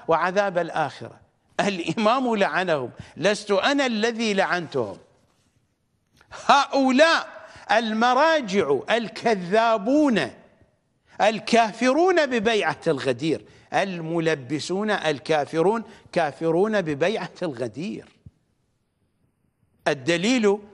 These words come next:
تفاسيرهم، تفاسيرهم تنقض بيعة الغدير. في بيعة الغدير أخذ علينا أن نفسر القرآن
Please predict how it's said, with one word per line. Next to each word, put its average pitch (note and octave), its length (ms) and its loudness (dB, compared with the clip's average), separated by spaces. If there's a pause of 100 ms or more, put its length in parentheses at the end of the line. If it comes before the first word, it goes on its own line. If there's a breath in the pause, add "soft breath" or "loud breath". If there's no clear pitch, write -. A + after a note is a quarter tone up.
(120)
تفاسيرهم، F#3 1080 -2 (640)
تفاسيرهم E3 880 0 (2000)
تنقض A#3+ 560 0
بيعة E3 520 0
الغدير. A#2 540 -8 (1500)
في D#3+ 200 0
بيعة F3 440 0
الغدير F#3 720 -2 (280 loud breath)
أخذ B3 360 0
علينا G3+ 680 0 (280 loud breath)
أن G3 220 0
نفسر A3 680 0
القرآن A#3+ 880 0